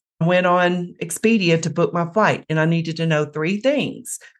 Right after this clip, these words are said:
I needed to, to know where I'm departing from, where I'm going, and when I'm going there.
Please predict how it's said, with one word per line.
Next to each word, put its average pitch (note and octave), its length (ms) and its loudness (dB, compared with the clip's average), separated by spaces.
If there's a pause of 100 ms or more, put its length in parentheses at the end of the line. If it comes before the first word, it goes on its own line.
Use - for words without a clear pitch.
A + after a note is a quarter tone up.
I - 80 -2
needed D#3 320 2
to, D3 300 0
to E3 100 -2
know D3 240 4
where D#3 260 2
I'm D3 160 0
departing F#3 580 0
from, C#4 460 -2 (460)
where D#3 200 2
I'm E3 180 2
going, A#3+ 580 0 (260)
and D#3 200 -4
when D#3 160 -2
I'm F#3+ 140 -2
going B2 360 -6
there. - 380 -14